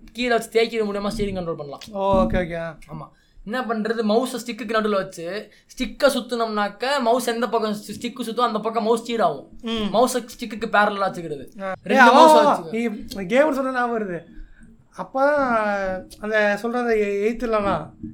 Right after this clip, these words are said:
Speaker 2: அந்த
Speaker 1: எய்த்து படிக்கும் போது
Speaker 2: எய்த்துல, எய்த்துல நான் சிக்ஸ் ஸ்டாண்டர்ட் அப்பலாம் வந்து இது ஃபேமஸா இருந்துச்சு.
Speaker 1: ஜி டி ஏ.
Speaker 2: ஜி டி ஏ ஒய் சிட்டி ஃபேமஸா
Speaker 1: ஆமா,
Speaker 2: இருந்துச்சு.
Speaker 1: ஆமா. நான் எங்க
Speaker 2: ஏ.
Speaker 1: வீட்லடா, எங்க அப்பா, எங்க அத்தை இந்த லேப்டாப் கொடுத்து போயிட்டாங்க.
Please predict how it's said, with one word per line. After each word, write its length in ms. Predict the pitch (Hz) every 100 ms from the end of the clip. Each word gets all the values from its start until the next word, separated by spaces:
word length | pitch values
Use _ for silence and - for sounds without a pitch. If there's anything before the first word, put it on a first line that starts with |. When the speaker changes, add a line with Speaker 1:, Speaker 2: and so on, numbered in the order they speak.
| - - -
Speaker 2:
அந்த 160 | 208
Speaker 1:
எய்த்து 260 | 311 - 277
படிக்கும் 320 | 269 240 233
போது 200 | 233 220
Speaker 2:
எய்த்துல, 440 | 214 220 285 311
எய்த்துல 480 | 262 240 240 180 151 - - - - -
நான் 100 | 196
சிக்ஸ் 240 | 202 - 302
ஸ்டாண்டர்ட் 400 | 269 254 233 208
அப்பலாம் 260 | 202 254 254
வந்து 180 | 254
இது 200 | 240 320
ஃபேமஸா 260 | 285 226 202
இருந்துச்சு. 260 | 202 175 165
Speaker 1:
ஜி 200 | 175 208
டி 120 | 190
ஏ. 100 | 165 143 127 _
Speaker 2:
ஜி 100 | 214
டி 80 | 254
ஏ 140 | 240
ஒய் 60 | 254
சிட்டி 220 | 320 285
ஃபேமஸா 20 |
Speaker 1:
ஆமா, 380 | 214 214 208 220
Speaker 2:
இருந்துச்சு. 260 | 220 214 170
Speaker 1:
ஆமா. 140 | 160
நான் 120 | 165
எங்க 240 | 190 233 240
Speaker 2:
ஏ. 140 | 247
Speaker 1:
வீட்லடா, 240 | 202 247 202 214 - - -
எங்க 160 | 185
அப்பா, 520 | 190 - 262 254 254
எங்க 200 | 220 202
அத்தை 240 | 196 - 247
இந்த 160 | 214
லேப்டாப் 160 | 202 208
கொடுத்து 300 | 196 214 226
போயிட்டாங்க. 200 | 139